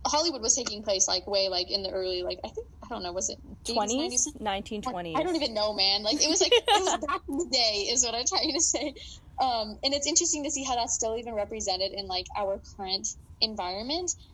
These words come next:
Speaker 1: With, like, if you look at, like, Parasite, it got, um, an award. I don't remember which one, but pe-, there
Speaker 2: Yeah,
Speaker 1: was so much
Speaker 2: like, basically
Speaker 1: backlash
Speaker 2: all of
Speaker 1: against
Speaker 2: them. <laughs>
Speaker 1: it.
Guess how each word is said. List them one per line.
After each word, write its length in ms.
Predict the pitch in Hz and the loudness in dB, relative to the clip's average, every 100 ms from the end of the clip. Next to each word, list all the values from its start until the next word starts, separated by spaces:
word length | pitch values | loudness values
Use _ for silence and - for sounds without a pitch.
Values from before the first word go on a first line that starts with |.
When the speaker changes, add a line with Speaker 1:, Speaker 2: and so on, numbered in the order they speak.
| - - - - - - - | -18 -18 -20 -18 -18 -12 -6
Speaker 1:
With, 260 | 247 330 | -2 0
like, 180 | 339 330 | 0 0
if 80 | 330 | 0
you 100 | 359 | 0
look 120 | 370 | 0
at, 80 | 311 | 0
like, 200 | 247 - | 0 -2
Parasite, 760 | - 277 277 269 196 185 190 - | -2 0 2 2 2 0 0 -2
it 400 | 214 208 - 208 | -2 -2 -6 -2
got, 240 | 214 208 - - | 0 2 0 0
um, 380 | 208 196 185 190 | 2 2 0 -2
an 80 | 202 | 0
award. 200 | 190 185 | 0 2
I 60 | |
don't 100 | 190 | 2
remember 160 | 202 190 | 0 0
which 200 | 196 - | 0 0
one, 240 | 202 190 190 | 0 -2 -2
but 120 | 196 | -2
pe-, 120 | 226 | 2
there 80 | 220 | 2
Speaker 2:
Yeah, 80 | 220 | 4
Speaker 1:
was 140 | 220 | 2
so 80 | 240 | 4
much 160 | 247 | 2
Speaker 2:
like, 80 | - | 4
basically 400 | 220 226 - 262 | 4 2 2 0
Speaker 1:
backlash 60 | - | 2
Speaker 2:
all 200 | 185 196 | 2 2
of 100 | 175 | 2
Speaker 1:
against 380 | 196 202 214 - | 2 0 -2 -4
Speaker 2:
them. 100 | 302 | 6
<laughs> 140 | 403 | 6
Speaker 1:
it. 120 | 359 | 6